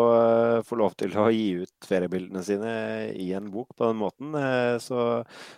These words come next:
Kagge synes jo åpenbart at de var gode nok til å illustrere kapitlene, sammen. Det er, altså, jeg har ikke tatt alle bildene selv, eh, en del også, eh, tatt av, eh, min samboer, da, altså Turid. Eh,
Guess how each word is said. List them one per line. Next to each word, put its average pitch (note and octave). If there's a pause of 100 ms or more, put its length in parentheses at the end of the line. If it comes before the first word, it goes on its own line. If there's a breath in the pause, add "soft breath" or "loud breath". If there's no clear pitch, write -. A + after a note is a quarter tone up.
(120 loud breath)
Kagge G#2+
synes A2
jo A2+
åpenbart F#2+
at G2
de A2
var A2
gode G2
nok E2 (120)
til G#2+
å G#2
illustrere F2+
kapitlene, B2+
sammen. G2+ (560 loud breath)
Det A2+
er, G2+
altså, -
jeg G#2
har G#2+
ikke -
tatt -
alle G2+
bildene G2
selv, F3
eh, A2+
en A2
del G2
også, F#2+
eh, F#2
tatt -
av, F2+ (100)
eh, F2+ (380)
min G#2
samboer, G#2
da, C3
altså G2
Turid. A2
Eh, G2+